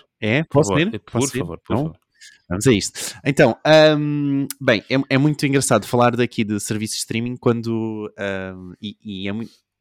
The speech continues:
Speaker 1: é muito difícil não falar deste serviço de streaming que agora, eh, que se foi criado, não é? O C N N Plus, que com menos de um mês, eh, de existência, eh, já vai fechar.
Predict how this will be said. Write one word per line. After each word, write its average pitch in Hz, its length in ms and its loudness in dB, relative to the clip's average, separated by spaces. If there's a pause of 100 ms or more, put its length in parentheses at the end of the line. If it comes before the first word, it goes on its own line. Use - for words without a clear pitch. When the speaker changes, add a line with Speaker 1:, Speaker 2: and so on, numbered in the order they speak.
(400)
Speaker 1:
é 123 80 -2
muito 135 160 -2
difícil 135 340 -4
não 131 140 -2
falar 131 340 0
deste 127 220 -6
serviço 117 320 -6
de - 20 -12
streaming 117 300 -8
que - 100 -8
agora, 113 480 -2
eh, 104 300 -2
que - 340 -14
se - 100 -4
foi 113 180 2
criado, 104 420 0
não - 80 -2
é? 127 40 0
O 107 140 0
C - 220 -2
N 107 200 2
N 101 220 0
Plus, 120 460 2 (400)
que 113 100 -8
com 123 140 4
menos 120 240 4
de 110 100 -2
um - 20 0
mês, 117 540 -4
eh, 110 360 0
de 110 180 -6
existência, 113 760 -2
eh, 107 240 0
já 107 160 0
vai 101 140 0
fechar. - 340 -8